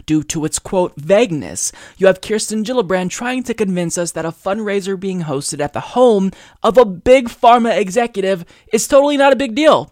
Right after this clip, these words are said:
Nothing wrong there, guys. You have Hollywood elites hosting high-dollar fundraisers for Kamala Harris. And when it comes to Amy Klobuchar, she ate salad with a comb. Yeah.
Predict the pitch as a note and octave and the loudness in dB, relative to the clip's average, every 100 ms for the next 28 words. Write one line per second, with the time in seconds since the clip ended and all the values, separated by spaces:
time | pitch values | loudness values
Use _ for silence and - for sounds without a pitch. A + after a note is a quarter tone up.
0 | - G#3+ D4 C#4+ C4+ A#3+ A#3 D#3 D3+ D3 | -8 -4 -4 -4 -2 -2 0 -2 0 -2
1 | D#3+ - - - - B3 B3 F3+ - B3 | -4 -8 -16 -12 2 4 4 -2 -6 0
2 | C4 C#4+ C#4 B3 B3 C4 - - G#3 A3+ | 0 0 0 0 0 -4 -4 -8 -6 -6
3 | G3 - G#3 A3+ A3+ A#3 - A#3+ B3 A3 | -6 -6 -4 0 0 0 -4 -4 -4 -2
4 | F#3 E3+ D#3 - - F#3+ G3+ F3+ F#3+ G3+ | -4 -6 -10 -12 -10 -6 -4 -2 -2 -2
5 | G#3 - - - - - _ F#3+ B3 C4 | -2 -8 -18 -20 -20 -20 _ 2 2 2
6 | B3+ B3+ B3+ B3+ B3 - A#3 A3+ F#3+ A3+ | 0 -2 -2 -4 -4 -4 -2 -2 -2 -2
7 | G#3 A3 G#3+ G#3+ A3 G#3+ A3 G#3+ - _ | -4 -4 -4 -4 -2 0 0 -2 -8 _
8 | _ _ _ _ _ _ _ - - A3+ | _ _ _ _ _ _ _ -6 -4 0
9 | G3 A3+ - - - - F3+ F3+ F3+ - | 2 0 -2 -8 -2 0 2 0 -4 -12
10 | _ _ D#3 D3+ D3+ - C#3+ A#2 G#2+ A#2 | _ _ -8 -8 -8 -6 -6 -6 -8 -14
11 | _ _ _ _ - D3+ C#3 - | _ _ _ _ -6 -2 -2 -4